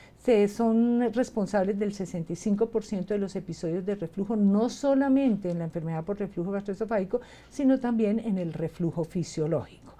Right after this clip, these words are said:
Estas aumentan su frecuencia con la distensión gástrica, con las comidas altas en grasa, con la posición de pie y por diferentes mecanismos faríneos. En esta diapositiva, básicamente lo que vamos a mostrar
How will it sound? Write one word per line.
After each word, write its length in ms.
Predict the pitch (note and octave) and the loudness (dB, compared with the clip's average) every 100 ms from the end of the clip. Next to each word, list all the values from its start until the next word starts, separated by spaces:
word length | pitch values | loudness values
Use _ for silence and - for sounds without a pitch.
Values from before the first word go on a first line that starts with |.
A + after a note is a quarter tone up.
| - - - | -20 -18 4
Estas 440 | A3 G#3+ B3 A#3+ | 4 6 2 2
aumentan 580 | A3+ A3+ A3 F#3 B3+ C#4 | 2 4 2 2 0 -4
su 300 | - A#3+ A3 | -2 -2 -2
frecuencia 640 | G#3+ A#3 A#3 G#3 F3 B3 B3 | 0 -2 0 -2 -2 -6 -2
con 140 | G#3+ | 0
la 80 | E3 | 0
distensión 580 | D3+ - D#3 D3 E3 F3 | -2 -6 -8 -4 -4 0
gástrica, 520 | G3 E3+ - A3+ C4+ | 0 0 -6 -6 -4
con 140 | G#3+ | -2
las 200 | F#3+ E3+ | -2 -4
comidas 480 | - D#3 E3 F3 - | -6 -4 -2 -4 -6
altas 520 | - G3+ F3+ G3 G3+ | -4 -2 -2 -4 -4
en 120 | F#3+ F3 | -4 -4
grasa, 400 | F3 D#3+ - - - - - | -4 -4 -6 -14 -18 -20 -2
con 180 | D4 C4+ | 4 6
la 140 | A3+ | 8
posición 500 | C4+ C4 G#3 B3 A3+ | 4 2 -2 0 0
de 120 | G3+ | 0
pie 320 | - G3+ F#3+ G3+ | 0 0 0 -4
y 120 | G#3+ | -4
por 260 | A3 F3+ | -2 -2
diferentes 720 | E3 E3 D#3+ E3+ E3 D3 E3+ E3+ | -2 -4 -2 -2 -2 -4 -6 -4
mecanismos 800 | F3+ - C3 C3 B2+ C#3 B2+ - | -6 -4 -6 -6 -8 -8 -10 -10
faríneos. 640 | A#2+ B2 - - - - - - - - | -10 -10 -12 -18 -20 -20 -20 -20 -20 -4
En 120 | B3+ | 2
esta 240 | C#4+ C#4 E4 | 2 2 -2
diapositiva, 760 | D#4 G#3+ G3+ G3 A#3+ G#3 A3 | -2 -2 -4 -4 0 2 2
básicamente 720 | G3+ G3 F#3 G#3+ G#3 F#3 F3 G#3 | 0 -2 -2 -4 -2 -2 -2 -2
lo 160 | G3+ | -2
que 80 | G#3 | -2
vamos 340 | E3 E3 G3 G#3 | -4 -4 -6 -4
a 60 | |
mostrar 500 | G3 G#3+ - G#3 G#3+ | -4 -4 0 2 2